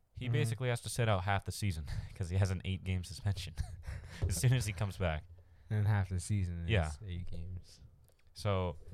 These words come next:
Speaker 2: Depending
Speaker 1: anyway.
Speaker 2: if they play all eight games with this whole pandemic
Speaker 1: That's
Speaker 2: going
Speaker 1: true.
Speaker 2: on.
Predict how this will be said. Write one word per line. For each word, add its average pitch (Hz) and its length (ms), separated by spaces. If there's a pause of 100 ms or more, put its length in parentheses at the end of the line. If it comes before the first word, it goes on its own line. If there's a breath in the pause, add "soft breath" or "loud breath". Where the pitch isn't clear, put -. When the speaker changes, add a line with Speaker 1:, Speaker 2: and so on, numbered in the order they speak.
(440 loud breath)
Speaker 2:
Depending 160 260
Speaker 1:
anyway. 190 200
Speaker 2:
if 160 100
they 170 160
play 156 300
all 113 220
eight 117 180
games 110 540 (180)
with 110 140
this 107 160
whole 110 180
pandemic 101 460
Speaker 1:
That's 95 140
Speaker 2:
going 98 120
Speaker 1:
true. 87 160
Speaker 2:
on. 92 200